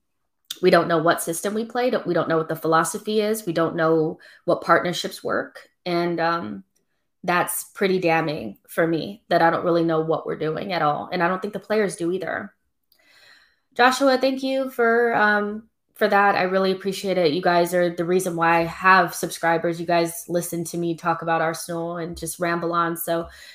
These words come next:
it's all about you guys. Thank you so much for all of your support and liking, sharing, subscribing, following, all those things. I just, I love it. I love talking to you guys. This is actually making me feel better, <laughs> even though I'm, like, still sad. <laughs> Um,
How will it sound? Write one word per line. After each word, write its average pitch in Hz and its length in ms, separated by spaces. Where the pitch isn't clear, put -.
it's 185 140
all 190 140
about 190 200
you 196 120
guys. 175 240
Thank 175 180
you 180 80
so 175 100
much 165 200
for - 100
all 165 160
of 160 80
your 165 80
support 170 560
and 175 240
liking, 247 300
sharing, 233 320
subscribing, 226 640
following, 220 500
all 175 160
those 208 180
things. 202 440
I 165 160
just, - 340
I 165 100
love 165 260
it. 160 100
I 165 120
love 196 220
talking 247 260
to 156 40
you 156 100
guys. 147 300
This 196 160
is 240 80
actually 226 280
making 190 240
me 170 100
feel 160 160
better, 90 360
<laughs> - 1300
even 214 200
though 180 100
I'm, 175 80
like, 160 160
still 160 220
sad. - 260
<laughs> 294 80
Um, 220 600